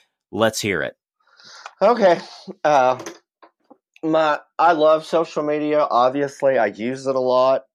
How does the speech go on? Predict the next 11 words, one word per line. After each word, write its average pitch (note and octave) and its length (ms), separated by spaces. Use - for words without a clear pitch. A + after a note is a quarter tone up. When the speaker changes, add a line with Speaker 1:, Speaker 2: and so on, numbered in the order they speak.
Speaker 2:
and, G#2 360
uh, F#2+ 280
big B2 180
fan B2+ 260
of A#2+ 120
it. B2 160
Uh, A2+ 320
my D#3 260
biggest G3+ 440
pet - 260
peeve C3 440